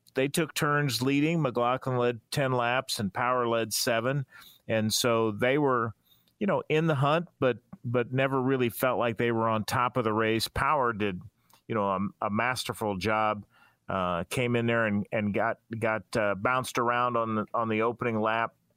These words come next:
really survived that, that situation. Uh, came in early for a pit stop, then had to make a fuel number that was almost ridiculous. I, I, I, when it first happened, I thought, "He, he's, he can't make this."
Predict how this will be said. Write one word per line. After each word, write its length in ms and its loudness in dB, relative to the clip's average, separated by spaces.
really 260 0
survived 680 0
that, 240 0
that 240 -2
situation. 840 0
Uh, 380 -2
came 280 -2
in 140 0
early 360 2
for 260 0
a 40 -4
pit 260 -4
stop, 380 0
then 160 0
had 220 0
to 80 -2
make 260 0
a 80 0
fuel 320 0
number 380 0
that 180 0
was 380 -2
almost 540 0
ridiculous. 680 -2
I, 200 0
I, 260 -6
I, 120 -4
when 160 -2
it 120 -2
first 320 -2
happened, 380 -2
I 60 2
thought, 220 0
"He, 180 -2
he's, 240 -2
he 80 -2
can't 240 -2
make 220 -2
this." 340 0